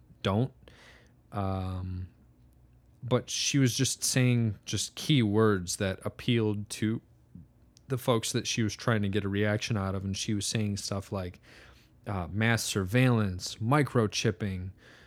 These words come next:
um, you know, de-, depopulation, uh, killing our kids, and stuff like that. And I'm like, "Okay, you're, you're saying a lot, and you're not really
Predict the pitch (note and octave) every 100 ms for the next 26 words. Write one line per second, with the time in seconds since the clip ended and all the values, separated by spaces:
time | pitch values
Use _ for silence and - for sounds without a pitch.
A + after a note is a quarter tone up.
0 | - - G#2 F#2+ F2+ F2 E2+ E2+ F2 F2+
1 | F2 - - _ _ - - A2+ G2+ G2
2 | A2+ - A2+ D3 C#3+ D#3 D3 C#3 B2+ C3
3 | C#3 - - A2+ G#2 G2 F#2+ F#2+ F#2 -
4 | - G2+ G2 F#2+ F#2+ F#2 F2+ F2+ F#2 G#2+
5 | - - - F#3+ D#3+ C#3+ B2+ A#2 - D#3
6 | C3+ A2+ G2+ F#2+ F#2+ - G#2 F#2+ - -
7 | - - _ - - C#3 A#2+ A#2 A2 B2
8 | A#2+ A2 B2 B2 A#2+ B2+ - C#3 B2 B2+
9 | B2 B2 A#2+ - D#3 D#3+ D#3+ D3+ - A2
10 | G2+ G#2+ C3+ D3 - A2 A2 G#2+ A2 G#2+
11 | - _ - - A2+ A#2 A2+ A2 G#2